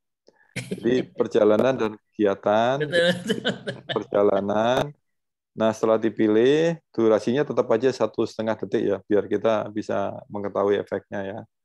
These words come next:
Speaker 1: Oke, nanti kalau ini silakan dikembangkan untuk praktek-praktek video yang lain. Nah, kalau sudah, klik yang di kanan atas. Oke, kita coba geser sedikit, kita playkan seperti apa sih transisinya.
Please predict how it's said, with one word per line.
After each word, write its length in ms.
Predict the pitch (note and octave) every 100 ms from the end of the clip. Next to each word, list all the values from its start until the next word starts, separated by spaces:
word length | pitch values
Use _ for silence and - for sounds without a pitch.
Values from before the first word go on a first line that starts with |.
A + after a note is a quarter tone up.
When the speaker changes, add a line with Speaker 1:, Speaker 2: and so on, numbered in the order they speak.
| _ _ _ _ _
Speaker 1:
Oke, 320 | _ G#2+ G2
nanti 240 | F#2+ G2+ A#2
kalau 480 | A#2 G#2+ G#2+ G#2
ini 160 | G#2+ A#2+
silakan 400 | C3+ G#2 G2+ G2+
dikembangkan 800 | G2+ F#2 G2+ F#2+ F#2 G2+ A2 B2+ C3 -
untuk 320 | G#2+ G2 -
praktek-praktek 600 | G2+ F#2+ - - - G2
video 220 | - F#2+ G2
yang 160 | F#2+
lain. 240 | F#2+ F#2+ F#2+
Nah, 160 | G2
kalau 160 | G#2 G#2+
sudah, 320 | G2 A2+ C3
klik 320 | - C3+ C3+
yang 320 | - A2 A2+
di 160 | G#2+ G#2+
kanan 320 | - G2 F#2+
atas. 640 | F#2 - G2+ A#2+ - - _ _ _ - - - _ _
Oke, 340 | G2+ A2+ C#3
kita 240 | C3+ G#2+ A#2+
coba 360 | C3 A2+ G2+
geser 320 | - G2+ -
sedikit, 600 | A2 A2+ G#2 - B2+ D#3 D#3+
kita 300 | A#2 G#2+ G#2
playkan 540 | - A2 G#2 A2+ C3
seperti 300 | C3+ - G#2+ G#2+
apa 180 | G#2+ B2
sih 160 | D3
transisinya. 760 | C#3 A#2 A2 B2 - A2+ A#2+ C#3+